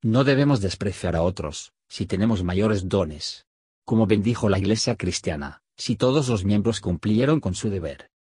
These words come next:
En lugar de codiciar los mayores estaciones, o los más espléndidos regalos, nos permitieron dejar el nombramiento de sus instrumentos de Dios, y aquellos en los que trabaja por su providencia.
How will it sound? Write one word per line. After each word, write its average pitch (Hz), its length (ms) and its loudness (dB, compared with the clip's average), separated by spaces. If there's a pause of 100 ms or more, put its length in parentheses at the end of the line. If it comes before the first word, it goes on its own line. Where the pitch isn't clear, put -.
(160)
En 104 140 2
lugar 101 300 4
de 107 80 2
codiciar 104 400 0
los 95 160 0
mayores 113 400 2
estaciones, 87 760 -8 (160)
o 98 120 4
los 98 180 0
más 117 200 2
espléndidos 104 680 -2
regalos, 80 680 -6 (160)
nos 113 200 0
permitieron 95 560 0
dejar 92 320 0
el 92 120 0
nombramiento 113 580 2
de 95 100 0
sus - 220 -4
instrumentos 104 580 -2
de 92 120 0
Dios, 80 420 -4 (180)
y 101 120 -4
aquellos 110 460 -2
en 90 100 2
los 90 120 0
que 98 120 -2
trabaja 113 400 0
por 101 160 -6
su - 140 -8
providencia. 78 760 -4